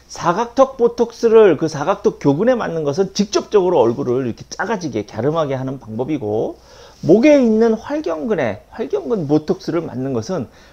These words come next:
얼굴을 이렇게 리프팅을 해서 간접적으로 갸름하게 하는 방법인데 이는 사각턱 보톡스 부작용인 그 볼처짐도 예방하면서 입꼬리도 상승하게 하는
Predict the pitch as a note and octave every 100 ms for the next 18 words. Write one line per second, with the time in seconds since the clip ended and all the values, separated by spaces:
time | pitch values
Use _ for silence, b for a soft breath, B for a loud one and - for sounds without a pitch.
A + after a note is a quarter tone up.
0 | b D3+ A3+ C4+ A#3+ F#3+ E3 C#4 G3 -
1 | - C#4+ C4 G3 C#3+ A#2+ - A#2+ D#3+ A#3
2 | - G#3 E3 C#3+ B2 - C#3 C#4 A#3 E3
3 | D3 C3+ B2+ A2+ A2+ G#2+ C#3+ F#3 G#2 _
4 | b b b b A#3+ A#3+ A#2 b b -
5 | C#3+ E3+ G#3+ A3+ - B3+ - - F3 F3+
6 | G#3+ G3+ - G3 F#3+ F3+ E3 F3+ D#3+ F#3+
7 | G3 D3 C#3+ - C3+ E3 D4 A3+ G3 E3
8 | A#2 A#2 C3 A2+ G#2+ D#3 E3+ - b b
9 | F#3 - F4+ E4 D#3+ C3+ C#3 D3 D#3 C#3+
10 | A#2 A#2+ G#2+ D#3 D3